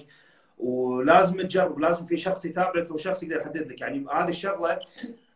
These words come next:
بالصيف وايد تصير، يعني وايد يدشون علي يكلموني مثلًا، "كابتن انا طولي كذي، وزني كذي، ابي، ابي ازيد وزني،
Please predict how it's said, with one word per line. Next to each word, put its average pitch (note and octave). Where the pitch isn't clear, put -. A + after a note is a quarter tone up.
بالصيف F#3
وايد F3+
تصير، F3+
يعني C#3+
وايد F#3
يدشون F3
علي F3
يكلموني F3+
مثلًا، F3
"كابتن F#3
انا F3
طولي G3+
كذي، F3+
وزني F#3+
كذي، G3+
ابي، F3
ابي E3+
ازيد E3
وزني، -